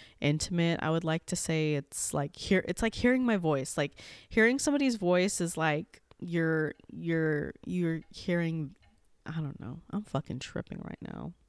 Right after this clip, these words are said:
You know where I was fucking going with that anyways. But it's been cool, you know.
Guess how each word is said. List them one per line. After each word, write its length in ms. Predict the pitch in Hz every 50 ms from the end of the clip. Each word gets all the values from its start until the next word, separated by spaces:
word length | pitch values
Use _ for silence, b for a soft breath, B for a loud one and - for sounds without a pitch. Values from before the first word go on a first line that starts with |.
| - -
You 180 | - 185 196
know 140 | 208 202 165
where 120 | 156 156 147
I 80 | 143
was 140 | 143 147 147
fucking 300 | - 139 135 - 131 127
going 240 | 135 143 139 139 135
with 140 | 139 139 143
that 180 | 143 139 -
anyways. 560 | - 139 147 143 143 - 139 143 156 170 - B B B B B B B B B B B -
But 440 | 156 165 170 170 165 160 156 - - - -
it's 180 | - 196 - -
been 160 | - 294 330
cool, 480 | - - 359 320 302 302 311 339 359 - _ _ - - - -
you 80 | 247 240
know. 340 | 220 202 196 202 226 262